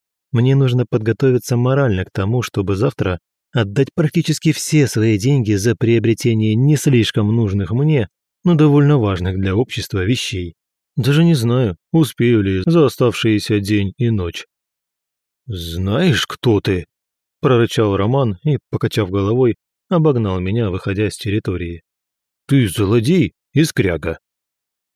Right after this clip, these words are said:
Мне даже показалось, что он был немного расстроен моим ответом. Но я совершенно не лукавил и говорил истинную правду. Пока больше делать на окраине мне было нечего, за исключением Владимира.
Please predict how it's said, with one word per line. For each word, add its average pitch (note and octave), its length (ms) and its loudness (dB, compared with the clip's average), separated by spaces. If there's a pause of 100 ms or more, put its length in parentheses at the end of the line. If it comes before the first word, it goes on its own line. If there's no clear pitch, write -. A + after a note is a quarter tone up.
Мне F#2 220 -4
даже D3 220 2
показалось, B2+ 480 -2
что - 240 -4
он C3 140 0
был C#3 180 2
немного B2 380 0
расстроен F#2+ 540 -2
моим F#2+ 280 -2
ответом. F2 500 -6 (500)
Но D#3+ 100 4
я C#3+ 140 4
совершенно B2 520 0
не A2+ 120 0
лукавил G#2+ 500 0 (320)
и C3+ 60 2
говорил A2+ 440 2
истинную F2+ 560 -6
правду. F2 480 -8 (680)
Пока E3+ 340 -2
больше C#3+ 400 0
делать C3 360 0
на B2 160 0
окраине C3+ 420 0
мне A#2+ 200 0
было A#2+ 280 2
нечего, F#2+ 500 -4 (340)
за D#3 200 4
исключением A2+ 640 0
Владимира. F#2+ 600 -2